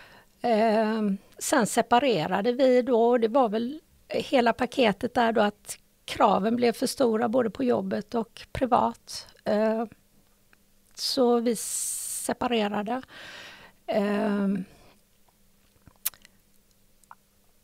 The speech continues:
och det ledde ju då fram till mitt första försök egentligen.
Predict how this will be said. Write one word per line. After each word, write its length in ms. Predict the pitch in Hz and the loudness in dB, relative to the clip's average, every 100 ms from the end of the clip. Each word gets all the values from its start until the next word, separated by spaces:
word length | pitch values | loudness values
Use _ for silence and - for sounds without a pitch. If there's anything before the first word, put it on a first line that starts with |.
| _ | _
och 240 | 233 233 - | -2 -2 0
det 180 | 233 226 | 2 4
ledde 280 | 269 226 | 4 4
ju 80 | 214 | 2
då 220 | 226 196 | 4 2
fram 320 | 180 - 190 175 | 0 -2 -2 -2
till 160 | 233 | -2
mitt 480 | 202 196 - - - - - | -2 -2 -6 -18 -20 -20 -20
första 640 | - - 214 - - 226 | -10 -6 -4 -4 -2 0
försök 560 | - 269 - 196 175 | 0 0 2 2 0
egentligen. 760 | 208 190 165 147 165 - - 226 | -2 -2 -2 -4 -4 -2 -2 -4